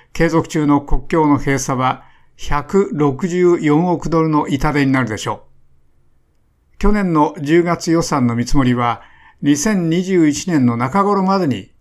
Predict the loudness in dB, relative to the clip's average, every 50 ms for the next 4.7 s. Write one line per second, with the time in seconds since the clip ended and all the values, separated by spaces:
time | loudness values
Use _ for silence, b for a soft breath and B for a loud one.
0 | _ -2 0 2 2 2 2 2 0 0 0 0 0 0 0 -2 -2 -2 -4 -4
1 | -4 -4 -4 -4 -2 0 0 0 -2 -4 -6 -8 -8 -6 -6 -2 -2 -2 -2 -2
2 | -4 -6 -4 -2 -2 0 0 0 2 2 2 2 0 0 0 0 -2 -2 -2 -6
3 | -10 -16 _ _ _ -6 -4 -4 -2 0 0 0 0 -2 -2 -4 -4 -4 -2 -2
4 | -2 -2 -2 -4 -4 -8 -12 -12 -14 -10 -12 -12 -12